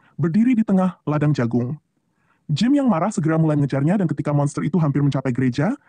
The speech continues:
Jim mengejarnya dan memukulinya sampai mati. Kemudian,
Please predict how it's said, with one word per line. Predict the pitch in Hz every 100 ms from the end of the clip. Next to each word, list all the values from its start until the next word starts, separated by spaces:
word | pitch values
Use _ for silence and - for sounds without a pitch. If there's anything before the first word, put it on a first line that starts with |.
| _
Jim | - 220 247
mengejarnya | 233 170 156 156 160
dan | 131
memukulinya | 127 131 - 226 208 196 190
sampai | - 123 131
mati. | 143 170 120 143 147 _ _ _ _ _ _ _ _
Kemudian, | 156 151 160 180 294